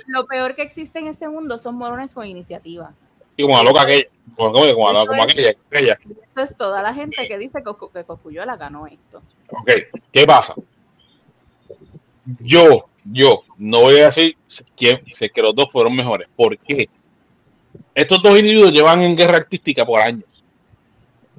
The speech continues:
Speaker 2: Cometimos el error de los que, de los, de los, a menos, los que son verdaderos fans, porque yo no soy fan de estos dos individuos. O sea, yo puedo escuchar una canción y ya. Pero verdaderos fans de estos dos, de estos dos seres llevan esperando esto por años.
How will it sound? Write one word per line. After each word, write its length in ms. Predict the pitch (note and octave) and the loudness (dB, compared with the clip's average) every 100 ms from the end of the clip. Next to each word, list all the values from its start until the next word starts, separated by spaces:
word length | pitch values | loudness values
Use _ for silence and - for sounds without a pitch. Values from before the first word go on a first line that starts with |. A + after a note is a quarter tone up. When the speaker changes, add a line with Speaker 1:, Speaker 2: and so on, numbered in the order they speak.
| _ _ - | _ _ -8
Speaker 2:
Cometimos 520 | C3 B2+ D3 F#3 F3+ | -2 0 2 4 4
el 80 | G3 | 4
error 420 | D#3 F3 D3+ - _ _ _ _ _ _ | 4 4 4 0 _ _ _ _ _ _
de 140 | G2+ G2+ | -8 -8
los 80 | |
que, 100 | - G#2 A2+ | -8 -18 -6
de 160 | G#2 | 0
los, 320 | G2+ - A#2 G#2 _ | 0 -2 -12 -12 _
de 140 | A2 | -2
los, 100 | A2 | 0
a 20 | A2+ | 0
menos, 220 | C3 G2 _ _ _ _ | -2 -4 _ _ _ _
los 160 | G2 - | -8 -8
que 100 | G#2 | -8
son 280 | B2+ C#3+ D3+ | -6 -4 2
verdaderos 360 | E3 D#3+ D3+ | 4 4 4
fans, 160 | D#3+ D3 | 0 0
porque 160 | A#2 G2+ | -2 -4
yo 80 | A2 | -6
no 80 | B2 | -6
soy 120 | C3+ | -4
fan 140 | C3+ | -6
de 60 | C3+ | -6
estos 160 | C3+ | -8
dos 140 | B2+ B2+ | -6 -6
individuos. 340 | A#2 A2 G2 - | -6 -10 -12 -16
O 20 | |
sea, 140 | G2 - | -16 -8
yo 120 | G2+ | -4
puedo 120 | C#3+ | -2
escuchar 180 | C#3 D#3 | -4 -6
una 100 | D#3 | -4
canción 240 | D#3 F3+ D#3 | -4 -4 -6
y 80 | |
ya. 100 | G#2 - _ _ _ _ _ _ _ _ _ _ | -4 -6 _ _ _ _ _ _ _ _ _ _
Pero 180 | C3 C3+ | 4 4
verdaderos 380 | C3 C3+ F3 F3 | 6 6 4 4
fans 140 | G3 | 2
de 60 | G3 | 2
estos 220 | - F3 | -4 -6
dos, 140 | F3+ | -6
de 80 | - | -6
estos 200 | D#3+ F3 | -4 -4
dos 140 | F3 - | -6 -2
seres 340 | F3 B2 A2 _ _ G#2 | 0 0 -4 _ _ -4
llevan 280 | A2 C3 D#3+ | 2 2 2
esperando 460 | D3+ F3+ E3 D#3+ | -2 -2 0 0
esto 220 | E3 - D3+ | -2 -2 -4
por 200 | A2 G2+ | -2 -2
años. 460 | A#2 G2 - - | -4 -8 -20 -20